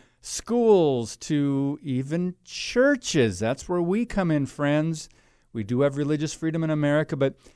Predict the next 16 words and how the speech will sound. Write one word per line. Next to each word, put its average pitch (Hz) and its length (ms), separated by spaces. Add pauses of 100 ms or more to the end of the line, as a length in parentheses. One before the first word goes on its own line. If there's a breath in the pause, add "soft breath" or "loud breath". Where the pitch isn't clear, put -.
(240 soft breath)
um, 147 280
how 233 180
many 359 160
people - 320
do 220 80
you 233 100
think 143 600
are 143 100
willing 160 240
to 151 60
trade 160 420
their 143 160
freedom 175 400
for 156 260
the 147 240
illusion 151 920